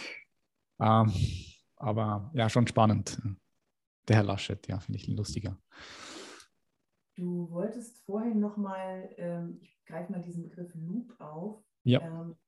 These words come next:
Speaker 2: mit der inneren Haltung, wie man die innere Haltung nach außen transportiert. Da würde ich deinen Zuschauern, Zuhörern gerne auch noch was mitgeben.
Speaker 1: Gerne.
Speaker 2: Weil, also die, ich gebe euch die wichtigste Übung mit,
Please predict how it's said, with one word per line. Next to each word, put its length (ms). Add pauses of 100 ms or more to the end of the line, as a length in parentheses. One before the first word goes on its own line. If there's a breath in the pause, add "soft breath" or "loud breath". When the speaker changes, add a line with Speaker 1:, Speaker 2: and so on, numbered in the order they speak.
(380)
Speaker 2:
mit 280 (160)
der 280
inneren 420
Haltung, 720
wie 180
man 260
die 140
innere 300
Haltung 280
nach 140
außen 300
transportiert. 800 (440)
Da 200
würde 160
ich 160
deinen 560 (420)
Zuschauern, 1040
Zuhörern 640
gerne 380
auch 140
noch 120
was 160
mitgeben. 800 (140)
Speaker 1:
Gerne. 300 (180)
Speaker 2:
Weil, 420
also 200
die, 220 (400)
ich 120
gebe 200
euch 120
die 180 (120)
wichtigste 640
Übung 440
mit, 260